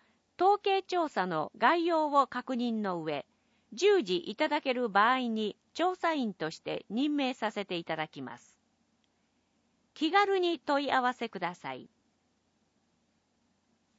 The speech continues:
令和六年度統計調査員依頼予定の調査。全国家計構造調査、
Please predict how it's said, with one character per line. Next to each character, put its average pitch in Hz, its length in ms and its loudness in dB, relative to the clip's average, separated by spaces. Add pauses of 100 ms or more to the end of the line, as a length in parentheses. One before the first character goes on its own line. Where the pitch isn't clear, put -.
令 415 300 4
和 220 180 4
六 262 300 0
年 320 280 0
度 147 280 0 (180)
統 403 260 4
計 392 220 2
調 370 300 2
査 349 240 0
員 208 360 -4 (220)
依 269 160 -2
頼 392 320 6
予 370 160 4
定 233 340 0
の 170 320 0 (200)
調 370 300 6
査。 - 380 2 (1500)
全 359 300 0
国 - 340 0
家 277 200 0
計 381 300 2
構 349 280 2
造 320 260 0
調 233 260 0
査、 151 300 -4